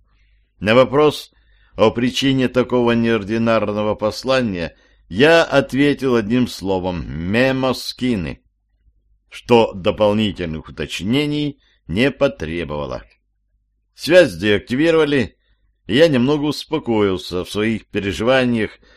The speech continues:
за доверившийся капитану и другу коллектив.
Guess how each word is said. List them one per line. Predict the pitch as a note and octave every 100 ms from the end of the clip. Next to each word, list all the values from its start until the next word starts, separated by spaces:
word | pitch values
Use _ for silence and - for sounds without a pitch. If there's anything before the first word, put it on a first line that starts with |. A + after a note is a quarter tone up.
| _ -
за | E2+ A2 A2 F#2+
доверившийся | G2 A2 A#2+ A2+ G2 - G#2 - G#2 G2+ F#2 _
капитану | G#2+ D#2+ G#2 E2 C3+ C3 A2+
и | G#2 G2+ G2
другу | E2+ A#2 C3 A2 G#2 - _ _ _
коллектив. | A#2 A#2 F#2+ - C2 -